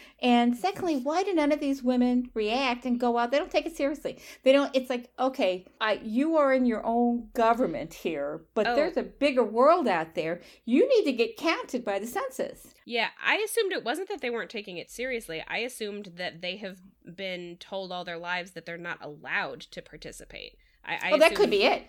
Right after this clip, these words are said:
Speaker 1: Yeah,
Speaker 2: that the
Speaker 1: yeah.
Speaker 2: men don't want them participating. It, it, it seemed to
Speaker 1: Yeah.
Speaker 2: me like they were intentionally ignoring it because their, their men have told them that they are not a part of that wider world and that it would be a violation of their roles as women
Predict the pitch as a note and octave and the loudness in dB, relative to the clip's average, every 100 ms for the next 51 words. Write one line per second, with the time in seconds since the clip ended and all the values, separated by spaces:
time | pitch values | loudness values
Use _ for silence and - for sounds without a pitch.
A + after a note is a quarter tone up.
0 | - A#3+ F#3 F3 F3 G3 F#3 F3+ F3+ F#3 | 2 4 4 0 2 2 2 -4 -8 -8
1 | - E3+ F#3 - E3+ D#3+ D#3+ C#3+ G3+ G#3 | -10 -10 -10 -10 -10 -10 -10 -14 -14 -14
2 | - - - - - E3+ - F3+ F3+ F#3 | -14 -14 -14 -14 -14 -12 -8 -8 -8 -2
3 | F#3 C3+ - F3+ E3+ E3 E3+ E3+ E3 D3+ | -2 -2 -6 -8 -6 -6 -6 -6 -6 -8
4 | - D#3 - - A3 D4+ - G#3+ E3+ D#3 | -8 -12 -14 -12 -6 -6 -6 -8 -8 -10
5 | - E3+ F3 E3+ E3 D#3+ D#3 C#3+ C3+ - | -10 -12 -12 -12 -10 -10 -10 -12 -14 -14
6 | D#3+ - F3 D#3 D#3 - - F3 E3+ D#3+ | -14 -12 -10 -10 -12 -16 -16 -14 -10 -10
7 | - F#3+ E3+ E3+ E3+ E3+ F3 F3 E3 - | -10 -12 -8 -8 -6 -8 -8 -10 -12 -12
8 | F3 E3 D#3+ D#3+ C3+ E3+ D#3+ D#3+ D3 B2 | -12 -10 -10 -10 -12 -10 -8 -8 -10 -10
9 | - C4 C4 - A#3+ A#3+ - G#3+ G#3+ G#3 | -8 -6 -4 -8 -8 -6 -6 -6 -6 -8
10 | G3 G3 F#3+ F#3 - E3+ E3 D#3+ D#3+ E3+ | -10 -10 -10 -10 -10 -10 -10 -10 -12 -12
11 | E3 C#3+ E3 D#3+ F#3 D#3+ - D#3+ D3+ E3 | -12 -10 -10 -10 -12 -10 -8 -8 -10 -6
12 | G3 G#3 F#3+ F#3+ G#3 F3 F3+ E3 G#3+ G#3 | -6 -4 -8 -10 -10 -10 -10 -10 -8 -8
13 | G3 F#3+ G3 F#3+ D#3+ D3+ | -8 -12 -10 -10 -8 -10